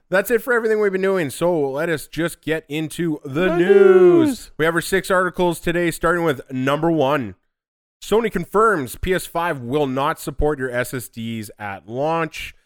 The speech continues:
Speaker 1: Uh, a little disappointing because we already heard this week that the,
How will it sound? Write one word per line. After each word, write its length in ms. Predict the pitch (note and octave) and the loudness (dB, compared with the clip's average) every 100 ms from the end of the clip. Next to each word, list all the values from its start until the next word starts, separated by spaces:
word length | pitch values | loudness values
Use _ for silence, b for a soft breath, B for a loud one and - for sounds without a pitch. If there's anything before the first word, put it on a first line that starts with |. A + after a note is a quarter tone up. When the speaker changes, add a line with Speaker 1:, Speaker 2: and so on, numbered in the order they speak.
| _ _ | _ _
Speaker 1:
Uh, 460 | A2+ A#2 A2+ A2 G#2+ | -4 -2 0 -2 -2
a 20 | |
little 220 | A#2 F#3 | 0 0
disappointing 800 | G3 G3 F#3 - D#3+ F#3+ G#3+ A3 | 0 -4 -6 -4 -2 -2 -4 -8
because 580 | F3 C#3 D3+ C#3+ C#3 A#2+ | -12 -10 -6 -4 -6 -10
we 200 | B2 C3 | -12 -10
already 720 | - C3+ D3+ D3 C#3 B2+ A2 _ _ | -4 -2 0 -2 -4 -4 -10 _ _
heard 220 | C#3 C#3 A#2 | -6 -4 -4
this 220 | B2 - | -6 -6
week 280 | A#2 C3 - | -8 -8 -8
that 200 | A#2 - | -10 -8
the, 300 | A2 G#2 | -10 -10